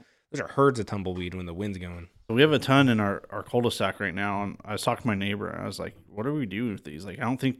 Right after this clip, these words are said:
Speaker 2: anyone's gonna come and pick 'em up." I was like, "We have a field on the other side of our wall. It's like a farm field."
Speaker 1: Yeah.
Speaker 2: So I'm like, "Do we just throw it over there? And, uh, or do we, uh, I don't know, do we try to dispose of 'em ourselves, like, sit here and cut 'em all up and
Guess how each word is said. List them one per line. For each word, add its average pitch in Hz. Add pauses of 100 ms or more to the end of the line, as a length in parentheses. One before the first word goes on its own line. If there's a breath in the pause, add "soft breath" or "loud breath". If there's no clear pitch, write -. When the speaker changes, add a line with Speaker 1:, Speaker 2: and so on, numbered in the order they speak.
(100)
Speaker 2:
anyone's 117
gonna 104
come 107
and 95
pick 113
'em 104
up." 104
I -
was 92
like, 95 (880)
"We 120
have 117
a 104
field 123
on 107
the 104
other 110
side 110
of 98
our 98
wall. 110
It's -
like 98
a 98
farm 117
field." 123 (160 soft breath)
Speaker 1:
Yeah. 82
Speaker 2:
So - (120)
I'm 117
like, 107
"Do 113
we 110
just 104
throw 113
it 107
over 107
there? 120
And, 104
uh, 95 (560 soft breath)
or 107
do 104
we, 104
uh, 95 (460 soft breath)
I 107
don't 104
know, 92
do -
we 104
try 107
to 104
dispose 110
of 110
'em 110
ourselves, 104
like, 92
sit -
here 107
and 104
cut 107
'em 104
all 98
up 104
and 85